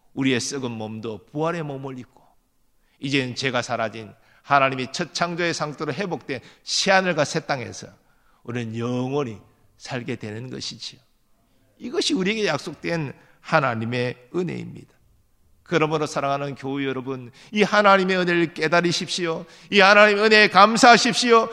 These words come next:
우리가 세상적으로 많은 것 가지고 누리지 못한지라도 다른 사람 부러워하지 말고 그에게 없는 하나님의 은혜가 내게 있음을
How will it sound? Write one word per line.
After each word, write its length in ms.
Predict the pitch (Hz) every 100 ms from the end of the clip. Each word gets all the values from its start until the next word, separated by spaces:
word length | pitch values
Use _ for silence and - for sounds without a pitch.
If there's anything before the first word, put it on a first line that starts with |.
| - -
우리가 240 | 269 262
세상적으로 880 | - 262 277 285 226 285 294 269 262
많은 400 | 247 254 269 277
것 120 | 262
가지고 340 | 254 262 247 247
누리지 280 | 247 233
못한지라도 1040 | 254 233 233 233 - 175 147 139 143 196 180 -
다른 260 | 190 226 277
사람 300 | 262 277 254
부러워하지 380 | 240 262 247 240
말고 680 | 220 151 147 202 226 196 - - -
그에게 640 | 262 311 285 269 262 185 139 - - -
없는 560 | 220 311 330 330 285 180
하나님의 480 | 254 285 247 240
은혜가 420 | 226 285 277 214 185
내게 220 | 196 196
있음을 760 | 170 160 - 180 143 170 208